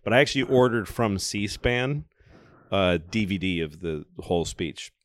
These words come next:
And, um, they're all bawling, the whole staff, and his family standing behind him. And he just tells them, "Look, don't,"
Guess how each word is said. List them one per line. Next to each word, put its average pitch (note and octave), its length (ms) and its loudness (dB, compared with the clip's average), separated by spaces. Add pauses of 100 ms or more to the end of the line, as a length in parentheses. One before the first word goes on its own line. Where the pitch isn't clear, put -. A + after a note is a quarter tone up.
(680)
And, G2 560 -2 (680)
um, F#2 360 4
they're A2+ 260 6
all G#2+ 680 8 (360)
bawling, F2+ 540 2
the F2+ 80 -6
whole F2+ 360 0
staff, D#2 460 -4
and F2+ 60 -6
his E2 120 -8
family G2+ 360 0
standing F#2+ 360 -4
behind E2+ 340 -4
him. D#2+ 160 -6 (380)
And G#2 160 0
he A2+ 160 0
just B2+ 300 0
tells C#3 320 2
them, F#2 180 -6
"Look, G#2 260 0
don't," A2 340 0